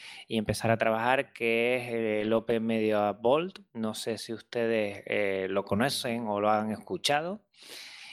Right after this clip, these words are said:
Y prácticamente ya te viene todo configurado, te viene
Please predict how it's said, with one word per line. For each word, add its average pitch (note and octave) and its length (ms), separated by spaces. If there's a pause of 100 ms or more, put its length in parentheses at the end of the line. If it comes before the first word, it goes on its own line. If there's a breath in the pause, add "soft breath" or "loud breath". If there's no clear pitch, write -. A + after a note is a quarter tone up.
(220 loud breath)
Y A#2+ 200
prácticamente C3+ 1000
ya C3+ 140
te B2+ 160
viene B2+ 380
todo A#2+ 260
configurado, C3+ 960
te A#2+ 180
viene A2+ 920